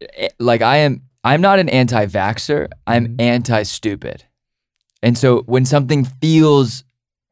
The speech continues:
Speaker 1: unwell, and I think I would say I have a pretty good radar of what's good and what's bad, uh, when something feels off, and for sure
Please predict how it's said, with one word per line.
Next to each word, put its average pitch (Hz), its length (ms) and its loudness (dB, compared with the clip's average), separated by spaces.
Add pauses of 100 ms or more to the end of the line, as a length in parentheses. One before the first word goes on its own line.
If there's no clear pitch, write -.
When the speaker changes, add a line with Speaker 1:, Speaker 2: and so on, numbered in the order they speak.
(220)
Speaker 1:
unwell, 120 580 4
and 151 100 -2
I 165 40 0
think 175 160 0
I 170 80 6
would 147 120 2
say 147 120 4
I 131 40 6
have 131 120 4
a 127 40 0
pretty 139 240 0
good 123 160 0
radar 117 460 4
of 107 100 -2
what's 113 200 -2
good 117 200 0
and 113 120 0
what's 101 120 -2
bad, 107 460 -2 (640)
uh, 117 100 2
when 123 220 0
something 123 260 0
feels 117 340 -2
off, 120 440 0 (100)
and 170 220 -4
for 381 180 0
sure 190 720 2